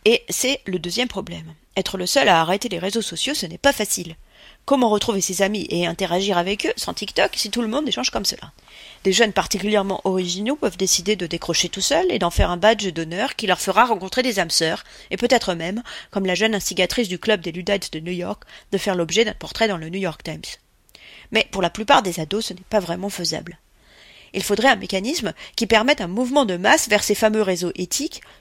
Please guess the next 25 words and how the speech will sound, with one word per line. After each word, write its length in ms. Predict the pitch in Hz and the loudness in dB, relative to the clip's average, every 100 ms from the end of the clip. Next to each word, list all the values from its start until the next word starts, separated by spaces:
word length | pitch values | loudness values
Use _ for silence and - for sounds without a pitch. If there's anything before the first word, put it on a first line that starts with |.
| - | -6
ou 140 | 254 - | -4 0
pas 180 | 262 | 2
de 100 | 247 | 4
réseau 260 | 202 185 247 | 2 0 -2
du 140 | 196 | -4
tout. 200 | 170 - - _ _ _ _ _ | -12 -16 -20 _ _ _ _ _
Les 180 | - 175 | -6 -4
économistes 380 | 180 165 226 - | -4 -4 -4 -2
aiment 100 | 240 | 0
bien 160 | 247 294 | 4 2
étudier 360 | - 180 220 | 2 -2 -2
ce 120 | 214 | -2
genre 160 | 185 180 | 0 0
de 100 | 175 | -2
mécanisme, 480 | 165 175 165 226 - - - - - | -4 -4 -4 -4 -10 -12 -12 -10 -4
et 80 | |
j'en 160 | 202 220 | 0 2
ai 80 | 226 | 0
découvert 340 | 254 285 302 | -2 4 4
un 80 | 294 | 4
récemment 460 | 208 214 185 170 226 | 2 0 0 -2 -4
que 100 | 196 | -4
j'ai 120 | 175 | -6
trouvé 280 | - 214 - | -2 -2 0
intéressant, 480 | 220 247 175 - | 0 0 -2 -4